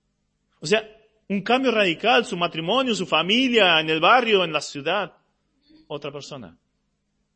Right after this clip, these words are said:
Queridos, esto es algo que también tenemos que tener en cuenta. La salvación se muestra, se vive. Como dice Santiago, la fe sin obra es muerta.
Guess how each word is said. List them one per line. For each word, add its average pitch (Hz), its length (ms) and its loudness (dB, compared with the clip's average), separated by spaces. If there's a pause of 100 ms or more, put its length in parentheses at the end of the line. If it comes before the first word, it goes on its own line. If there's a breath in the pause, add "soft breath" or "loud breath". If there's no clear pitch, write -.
(380)
Queridos, 147 440 -6 (500 soft breath)
esto 160 160 -10
es 160 100 -6
algo 180 240 -4
que 165 100 -14
también 156 320 -8
tenemos 151 340 -8
que 143 100 -12
tener 143 280 -6
en 139 120 -10
cuenta. 120 580 -8 (560 soft breath)
La 139 160 -4
salvación 143 1000 -12 (540)
se - 240 -14
muestra, - 500 -18 (800)
se 143 320 -4
vive. 131 640 -8 (760)
Como 175 240 -4
dice 208 220 -6
Santiago, 208 520 -6
la 143 180 -4
fe - 480 0
sin 220 360 -8
obra 175 480 -6 (1000)
es 120 160 -14
muerta. - 480 -18